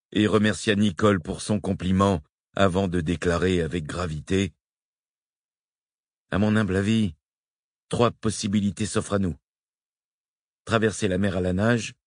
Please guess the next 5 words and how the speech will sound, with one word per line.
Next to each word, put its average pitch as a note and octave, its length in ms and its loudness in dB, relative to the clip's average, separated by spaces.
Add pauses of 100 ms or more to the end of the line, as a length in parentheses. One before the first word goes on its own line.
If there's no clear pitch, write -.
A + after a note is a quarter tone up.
(920)
explorer A2 560 0
New G#2 180 2
York G#2+ 340 2
dans F2 200 0
l'espoir F#2+ 680 0